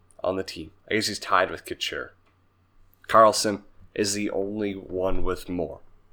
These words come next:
Damn, Erik Karlsson. Not a bad season there. He's got thirty-seven and fifty-one. That'll work.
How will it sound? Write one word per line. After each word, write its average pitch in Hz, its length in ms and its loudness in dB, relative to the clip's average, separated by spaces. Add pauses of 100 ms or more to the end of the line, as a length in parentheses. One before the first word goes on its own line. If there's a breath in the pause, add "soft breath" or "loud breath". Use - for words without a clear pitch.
(1200)
Damn, 107 260 2
Erik 117 180 -2
Karlsson. - 420 -8 (220)
Not - 140 -10
a - 60 -6
bad - 160 -12
season 95 340 -6
there. 95 240 -4 (840)
He's - 80 -12
got 120 140 4
thirty-seven 101 680 -2
and 85 140 -4
fifty-one. 85 760 -4 (1080)
That'll 98 260 2
work. - 280 -8